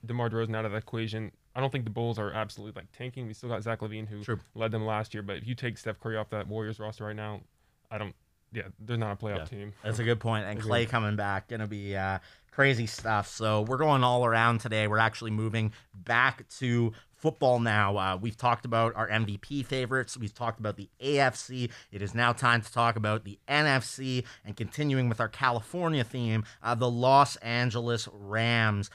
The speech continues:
Speaker 2: They are the talk of the town right now. They've added Von Miller. They've added Odell Beckham Junior. They obviously added Matthew Stafford in the offseason, who's formed an incredible connection with Cooper Kupp. Um, so what I would love to hear from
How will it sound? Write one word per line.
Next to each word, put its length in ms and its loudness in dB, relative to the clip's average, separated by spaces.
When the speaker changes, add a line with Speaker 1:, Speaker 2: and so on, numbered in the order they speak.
Speaker 2:
They 180 2
are 200 6
the 80 -4
talk 280 2
of 60 -2
the 60 -4
town 440 -4
right 220 0
now. 180 2
They've 160 4
added 220 2
Von 380 -2
Miller. 320 2
They've 120 -2
added 240 2
Odell 320 -2
Beckham 320 -4
Junior. 440 -2
They 80 -8
obviously 480 0
added 180 2
Matthew 360 -2
Stafford 560 2
in 100 0
the 80 0
offseason, 560 -2
who's 160 -6
formed 280 -4
an 60 -2
incredible 680 -2
connection 540 -4
with 360 2
Cooper 280 -2
Kupp. 380 -2
Um, 380 2
so 260 -2
what 380 6
I 100 2
would 200 0
love 400 4
to 80 -8
hear 420 0
from 520 2